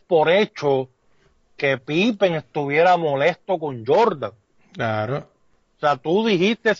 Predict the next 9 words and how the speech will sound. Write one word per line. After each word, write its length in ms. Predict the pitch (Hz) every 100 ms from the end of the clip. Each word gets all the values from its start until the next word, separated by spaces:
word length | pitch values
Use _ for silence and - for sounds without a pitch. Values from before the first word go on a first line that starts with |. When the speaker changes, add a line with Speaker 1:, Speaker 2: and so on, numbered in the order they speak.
| -
Speaker 1:
aparentemente, 1400 | 156 147 151 170 151 190 233 220 180 160 156 165 143
o 20 | 139
sea, 200 | 143 135 _ _
tú 120 | 151
lo 120 | 185
dejaste 340 | 208 220 - 220
ver 200 | 208 233
como 280 | 226 208
que 260 | 170 170 135